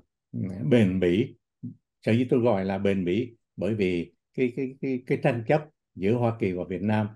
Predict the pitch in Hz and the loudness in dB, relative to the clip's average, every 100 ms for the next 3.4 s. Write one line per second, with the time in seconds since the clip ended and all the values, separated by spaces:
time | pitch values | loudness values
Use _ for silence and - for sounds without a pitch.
0 | _ _ - 120 113 82 82 95 85 85 | _ _ 2 4 4 2 0 -2 -2 -2
1 | 82 92 _ _ 131 120 131 113 101 90 | -4 -6 _ _ 0 2 2 2 2 -2
2 | 80 - - 131 120 113 127 113 127 120 | -6 -12 -8 -4 -2 -2 -2 2 4 4
3 | 90 87 90 87 | 2 0 -2 -4